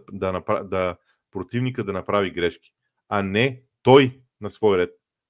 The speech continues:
да има, а, успех. Над хиляда и сто души вече ни гледат. А, едно и две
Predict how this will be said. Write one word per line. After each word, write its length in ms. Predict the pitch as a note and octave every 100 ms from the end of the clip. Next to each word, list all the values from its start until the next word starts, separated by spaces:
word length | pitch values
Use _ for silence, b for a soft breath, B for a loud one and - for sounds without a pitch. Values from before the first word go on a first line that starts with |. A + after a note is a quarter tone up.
| _
да 420 | F#2+ F#2+ F#2 F#2 -
има, 460 | G#2 F#2 F2 D#2+ - _ -
а, 100 | D#2+ D#2 D2 D2 - -
успех. 380 | G2 - - A2+ _ _ _ _ _ _
Над 160 | G#2+ G#2+
хиляда 300 | A2+ A2 A2
и 60 |
сто 400 | G2+ - A#2+ - -
души 280 | F2+ F2 E2+
вече 240 | E2+ -
ни 120 | E2+
гледат. 360 | D#2 E2+ F2+ - _ _ _ _ _ _
А, 420 | G2 F#2+ F#2+ F#2 - _
едно 200 | G#2+ B2
и 40 | A#2+
две 340 | G2 A#2 -